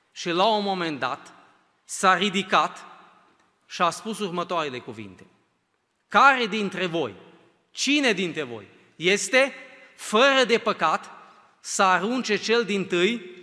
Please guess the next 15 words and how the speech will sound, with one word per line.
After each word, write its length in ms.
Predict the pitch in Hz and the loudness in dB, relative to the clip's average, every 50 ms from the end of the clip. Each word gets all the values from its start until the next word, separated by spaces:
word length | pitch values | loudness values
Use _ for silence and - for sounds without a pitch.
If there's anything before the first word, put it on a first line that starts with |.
| - - - _ | -20 -20 -16 _
cu 120 | - 147 | -12 -10
piatra 400 | 120 165 170 170 160 - 131 131 | -6 -2 -2 -2 -2 -4 -8 -14
în 80 | 127 120 | -14 -14
ea?” 160 | 117 113 - _ _ _ _ _ _ _ _ _ _ - _ _ | -18 -20 -20 _ _ _ _ _ _ _ _ _ _ -20 _ _
S-a 260 | - - - - 190 190 | -10 -6 0 0 0 2
plecat 400 | 190 190 185 - - 196 190 190 | 2 -2 -2 0 -2 -2 -2 -2
în 140 | 190 170 | -6 -6
jos 180 | 151 175 196 185 | -4 -4 -6 -6
și 60 | - | -6
a 20 | 185 | -10
început 300 | 175 - 160 156 175 - | -10 -10 -12 -14 -14 -14
să 120 | - 165 | -12 -12
scrie 280 | 131 - - 156 156 143 | -14 -12 -12 -10 -10 -10
din 180 | 120 127 120 | -8 -10 -10
nou. 180 | 117 110 98 | -10 -14 -16